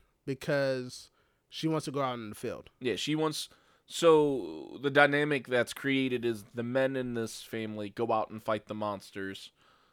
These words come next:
Speaker 2: The women in the family stay at home and make the, um,
Speaker 1: The chemicals.
Speaker 2: the serum that kinda brings people back down from being monsters and puts them back in the monsters.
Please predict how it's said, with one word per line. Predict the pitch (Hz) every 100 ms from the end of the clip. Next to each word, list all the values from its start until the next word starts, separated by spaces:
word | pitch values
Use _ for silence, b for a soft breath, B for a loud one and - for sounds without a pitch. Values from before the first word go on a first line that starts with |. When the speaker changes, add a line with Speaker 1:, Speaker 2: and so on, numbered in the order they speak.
| b -
Speaker 2:
The | 117
women | 117 120
in | 120 113
the | 107
family | 113 110 107 104 101 98 -
stay | - 120 107
at | 104
home | 113 113 107 104 101
and | 92 101 95 95 _
make | 110 104 - - 110
the, | 107 101
um, | 92 87 85 -
Speaker 1:
The | 113
chemicals. | 123 117 104 85 90 - _ -
Speaker 2:
the | 127 117
serum | - 123 123 113 110 104
that | 104 -
kinda | 113 104 98
brings | 98 120 110 -
people | 120 110
back | 104 107 98
down | - 107 101 98
from | 101 98
being | 107 104 98
monsters | 95 92 101 - 90 92
and | 95 101
puts | 92 -
them | 95
back | 98 101
in | 82
the |
monsters. | 95 98 98 - -